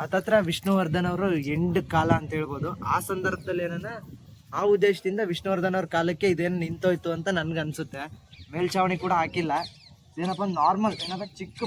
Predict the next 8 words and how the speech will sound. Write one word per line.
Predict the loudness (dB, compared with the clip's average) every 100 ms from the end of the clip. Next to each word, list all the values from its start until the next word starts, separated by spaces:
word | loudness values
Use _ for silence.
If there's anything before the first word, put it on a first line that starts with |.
| -2
ಮಂಟಪ | -2 0 0 0
ಏನೋ | 0 0
ಮಹಾದ್ವಾರ | 0 2 0 2 4 8 8
ಥರ | 6 4
ಇದೆ, | 4 0
ಇದು | -2
ಕಾಣ್ಬೋದು | -2 -2 -2 -6
ನೋಡಿ. | -8